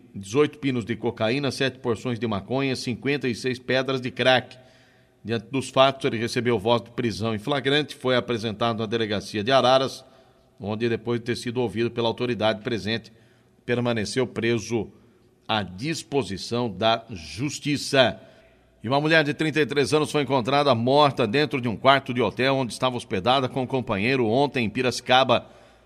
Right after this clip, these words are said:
A vítima, que foi identificada como Laís Vieira de Andrade,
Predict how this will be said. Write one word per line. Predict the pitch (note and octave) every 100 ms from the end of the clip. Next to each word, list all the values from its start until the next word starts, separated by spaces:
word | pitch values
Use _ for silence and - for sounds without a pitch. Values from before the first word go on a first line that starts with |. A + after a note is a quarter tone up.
| _
A | -
vítima, | E2 C#3 C#3 C3+
que | -
foi | C3
identificada | A#2+ - G#2+ B2+ C3 A#2+
como | A#2+ A2+
Laís | G2+ C3+ A#2+
Vieira | G2+ G#2+ B2+
de | G2+
Andrade, | F2+ G#2 C3+ C3